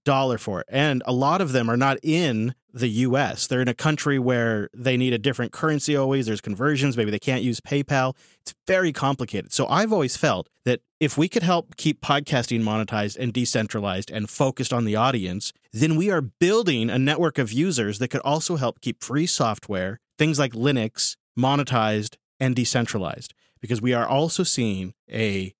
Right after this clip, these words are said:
frightening centralization in the free software community with the Linux Foundation. God bless them, you know, they pay Linus's paycheck, but the reality is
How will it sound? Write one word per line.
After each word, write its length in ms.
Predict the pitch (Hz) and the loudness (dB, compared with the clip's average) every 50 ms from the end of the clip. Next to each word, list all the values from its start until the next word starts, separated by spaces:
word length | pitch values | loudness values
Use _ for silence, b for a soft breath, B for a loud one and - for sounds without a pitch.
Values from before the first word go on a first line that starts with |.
| _ - | _ -6
frightening 640 | - - - - 160 156 165 180 170 156 131 120 117 | -4 -4 -2 0 2 2 0 0 0 0 0 2 2
centralization 880 | - - 127 113 - 123 110 107 110 101 113 107 104 - - 110 101 82 | 0 0 0 0 0 0 0 0 0 0 0 -2 -2 -2 -4 -4 -4 -4
in 140 | 98 104 | -4 -4
the 60 | 101 95 | -6 -6
free 160 | - 110 98 | -6 -6 -4
software 380 | - - 127 123 117 - 110 95 | -2 0 0 0 0 -2 -6 -6
community 460 | - - 107 98 98 90 82 76 - - | -6 -6 -6 -6 -4 -6 -8 -10 -10 -10
with 120 | - 113 - | -10 -8 -6
the 60 | 101 | -4
Linux 300 | 98 110 113 110 - - | -2 -2 -2 -2 -2 -6
Foundation. 520 | 101 85 92 - - - - - - - - - - | -8 -8 -8 -10 -10 -12 -12 -14 -14 -16 -20 -16 -4
God 220 | - 135 147 151 | -2 0 0 2
bless 220 | 139 165 190 190 - | 2 2 0 2 2
them, 180 | 135 120 135 | 0 0 2
you 60 | 135 120 | 0 0
know, 80 | 117 | 0
they 100 | 113 113 | 0 0
pay 180 | 107 - 135 135 | 0 0 0 0
Linus's 440 | 127 127 131 135 131 - - 113 - | 2 2 0 0 0 -2 -4 -4 -2
paycheck, 480 | - 156 160 - - 113 82 85 - _ _ _ | -2 -2 0 0 -2 -2 -4 -4 -6 _ _ _
but 140 | 123 113 | -4 -4
the 80 | - 104 | -2 -2
reality 540 | 104 110 117 120 135 165 185 180 143 113 98 | 0 0 2 2 2 2 2 2 0 0 -2
is 260 | 95 92 98 110 - | -4 -6 -8 -8 -10